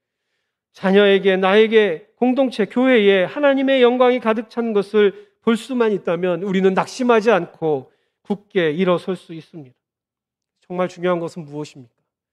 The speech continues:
상황을 바꾸는 것입니까? 열심히 수고해서 아름답게 꾸미고 그럴듯하게 인생을 만들어내는 것입니까? 아니요. 우리의 눈을 여는 것입니다.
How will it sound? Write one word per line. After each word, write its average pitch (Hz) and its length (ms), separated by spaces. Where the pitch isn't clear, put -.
상황을 175 400
바꾸는 180 380
것입니까? 175 560
열심히 202 340
수고해서 214 420
아름답게 214 420
꾸미고 208 640
그럴듯하게 220 920
인생을 185 400
만들어내는 202 640
것입니까? 170 580
아니요. 170 520
우리의 240 240
눈을 269 280
여는 262 260
것입니다. 160 480